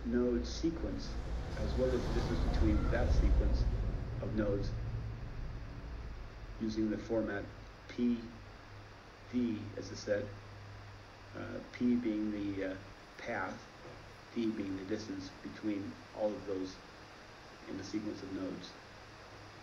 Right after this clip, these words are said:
In this case, I'm querying between nodes one, which is H, and five. The result, as you can see at the bottom,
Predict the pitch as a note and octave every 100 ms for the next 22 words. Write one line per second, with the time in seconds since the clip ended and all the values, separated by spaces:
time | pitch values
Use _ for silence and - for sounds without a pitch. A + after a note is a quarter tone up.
0 | - - - - - - A2 G#2+ A2 -
1 | G#2+ - G#2 G2+ G2 - - - - -
2 | - - - - - B2 G#2+ G#2 G2+ G2+
3 | - G#2 G2 G2 - - - - - -
4 | - - - - - - - A2 G#2+ G#2+
5 | A2+ G#2 A2 - - - G2 G2 B2+ -
6 | - - - - - G#2 G2+ G#2 F#2+ -
7 | - - - - - - - - - -
8 | - - - - - - - - - -
9 | - - - - - - - - - -
10 | G#2+ G#2 G#2 G#2+ - G#2+ - G#2 G#2 G2+
11 | G2+ G2